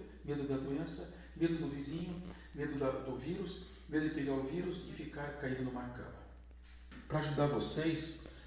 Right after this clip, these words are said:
a se referenciarem sobre essa patologia, sobre essa doença que hoje, ainda depois de dois anos, é vista como uma doença aguda, né?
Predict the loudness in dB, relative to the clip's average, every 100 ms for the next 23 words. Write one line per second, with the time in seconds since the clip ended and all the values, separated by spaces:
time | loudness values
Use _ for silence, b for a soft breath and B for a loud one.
0 | B 4 4 4 0 -2 4 6 6 6
1 | 4 2 2 4 4 2 4 6 6 4
2 | B B -4 -4 -2 -2 -2 2 2 2
3 | 2 2 2 0 B B B -10 0 8
4 | 8 8 4 2 -4 -2 0 2 2 2
5 | 4 4 4 2 0 2 4 6 6 6
6 | 2 0 B B B 6 10 10 10 10
7 | 10 8 6 6 6 6 4 4 4 2
8 | 2 0 0 -2 -2 0 2 4 2 4
9 | 4 4 2 2 2 2 2 2 2 0